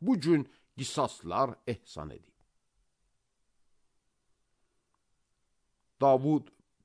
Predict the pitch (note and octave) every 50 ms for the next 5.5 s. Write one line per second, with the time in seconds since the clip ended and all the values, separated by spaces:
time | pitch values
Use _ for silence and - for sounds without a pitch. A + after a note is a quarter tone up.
0 | _ _ - D#3 D#3 D3+ D#3 D#3+ E3+ E3 - - G#3 A3+ G3+ C#3+ B2+ C#3+ C#3+ C3
1 | B2+ B2+ C3 D#3 F3 F3 C#3 G2 D#2+ D#2+ E2+ D#2 D2+ C2 C2 C2+ C#2+ C#2 - -
2 | - - - C#3 E3 D#3 - - - A#3 B3 F#3+ D#3+ D#3+ D#3 C#3 A#2 F#2 - -
3 | B2 A2+ G2 E2 F#2+ - - - F3+ D#3+ A#2+ G2+ D#2 C2+ C2+ C2+ - - D2+ A2+
4 | C3+ B2+ - - _ _ _ - - G3+ G#3 G3+ B3 C4 F#3+ D#3+ C3+ B2 A#2 A#2+
5 | A2+ - - F2 E2+ - F#2+ G#2+ -